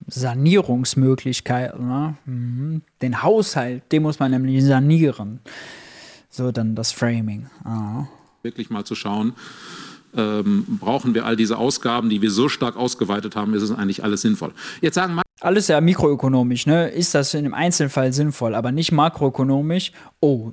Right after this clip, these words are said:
Speaker 1: Arbeitslosigkeit gestiegen, Bruttoinlandsprodukt gefallen, natürlich müssen wir dagegenhalten. Nein, sagt er ja dann wiederum, weil wir haben ja Inflation und Inflation heißt,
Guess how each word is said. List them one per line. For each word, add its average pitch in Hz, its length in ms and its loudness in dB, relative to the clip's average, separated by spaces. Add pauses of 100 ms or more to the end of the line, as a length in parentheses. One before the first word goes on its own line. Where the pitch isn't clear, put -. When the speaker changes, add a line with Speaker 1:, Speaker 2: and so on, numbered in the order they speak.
Speaker 1:
Arbeitslosigkeit 160 840 2
gestiegen, 160 800 0
Bruttoinlandsprodukt 151 800 2
gefallen, 151 560 -2
natürlich 143 520 4
müssen 151 300 4
wir 135 60 4
dagegenhalten. 127 840 -2
Nein, 160 320 2
sagt 160 240 0
er 160 80 2
ja 156 140 4
dann 156 160 4
wiederum, 156 340 2
weil 147 200 4
wir 127 100 2
haben 160 140 2
ja 160 80 0
Inflation 151 600 -2
und 95 140 -10
Inflation 151 540 -2
heißt, 147 320 -2